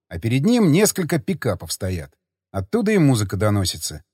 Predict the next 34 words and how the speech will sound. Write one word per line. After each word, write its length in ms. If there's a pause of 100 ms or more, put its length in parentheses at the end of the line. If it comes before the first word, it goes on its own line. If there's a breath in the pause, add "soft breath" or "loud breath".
(400)
И 80
прямо 320
на 140
съезде 480
с 40
дороги 460
указатель 600
красной 440
краской 440
на 120
фанере. 640 (360)
Бар 360
«Сикс 460
Бар 320
Ранч». 440 (560)
То 120
есть 220
ранчо 580
«Шесть 340
бревен». 480 (560)
И 160
при 180
нем 220
теперь 300
бар. 360 (240)
Так 180
получается. 680 (720)
И 100
я 140
просто 380
взял 380
и 40
свернул 440
туда. 380